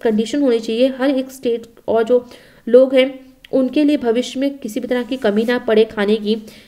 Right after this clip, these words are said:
safe, hygienic और sufficient food और nutritious food उनको हमेशा मिलते रहे,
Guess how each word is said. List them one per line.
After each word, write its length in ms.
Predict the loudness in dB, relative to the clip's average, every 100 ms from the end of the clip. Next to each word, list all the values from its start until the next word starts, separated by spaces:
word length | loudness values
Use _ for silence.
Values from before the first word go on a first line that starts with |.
| -12
safe, 360 | 0 2 2 0
hygienic 440 | 0 0 0 2
और 80 | 2
sufficient 580 | 0 -2 -4 -2 -4 0
food 260 | 2 4
और 120 | 4
nutritious 640 | 2 0 -2 -2 -4 -4 -6
food 220 | -4 -2
उनको 220 | -4 -2
हमेशा 320 | -2 -2 -2
मिलते 320 | -2 0 0
रहे, 180 | 0 0